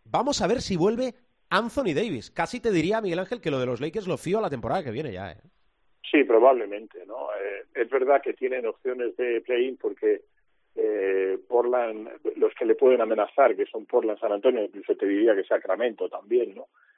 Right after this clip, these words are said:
Speaker 2: Eh, eh, en esos puestos que están muy por debajo del cincuenta por ciento de,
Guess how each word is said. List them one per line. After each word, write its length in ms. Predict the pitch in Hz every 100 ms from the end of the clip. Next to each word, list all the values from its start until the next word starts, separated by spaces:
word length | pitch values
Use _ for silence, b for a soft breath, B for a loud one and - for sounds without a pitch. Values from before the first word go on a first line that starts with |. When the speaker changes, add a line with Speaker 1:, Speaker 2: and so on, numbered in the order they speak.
| b _ _ 123
Speaker 2:
Eh, 760 | 107 101 98 95 92 90 92 - _
eh, 240 | 135 110 -
en 100 | 110
esos 220 | - 120
puestos 400 | - 139 - 117 -
que 100 | -
están 240 | - 113
muy 160 | 110 113
por 120 | 113
debajo 400 | 104 117 - 104
del 120 | 101 -
cincuenta 320 | 101 110 110
por 200 | 101 -
ciento 420 | 123 110 98 95
de, 220 | 92 90